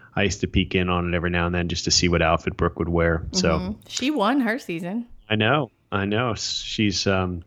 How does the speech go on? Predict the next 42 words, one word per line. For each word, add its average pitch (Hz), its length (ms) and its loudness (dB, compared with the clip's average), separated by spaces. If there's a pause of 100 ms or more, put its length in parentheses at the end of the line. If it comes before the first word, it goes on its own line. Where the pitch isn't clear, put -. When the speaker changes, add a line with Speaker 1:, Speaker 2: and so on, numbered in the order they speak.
Speaker 1:
yeah, 107 180 2
Speaker 2:
With 90 80 -2
my - 100 2
Speaker 1:
she's - 120 4
Speaker 2:
least - 120 4
Speaker 1:
amazing. 185 220 2
Speaker 2:
favorite 208 320 -2
professional. 160 800 -8 (240)
Speaker 1:
And 113 240 0
you 110 60 -14
know 113 80 4
what 113 100 4
the 113 80 0
best 107 260 4
thing 107 120 0
about, 98 440 2
uh, 95 100 -2
Missus 95 320 -2
Some 113 180 0
Guy 120 220 6
is? 135 400 2
Speaker 2:
What? 185 400 -6 (240)
Speaker 1:
Uh, - 180 2
to - 220 -14
this 131 220 -2
day, 107 720 2
um, 92 320 -4
now 98 220 2
I'm, 117 160 0
again, 104 300 0
I'm 95 100 -2
not 98 200 0
on 92 180 -2
Instagram 90 540 -2
or 87 60 -2
anything, 87 280 -4
but 85 100 -2
she - 220 2
will 87 140 0
send 101 360 2
me, 87 240 0
um, 82 400 -2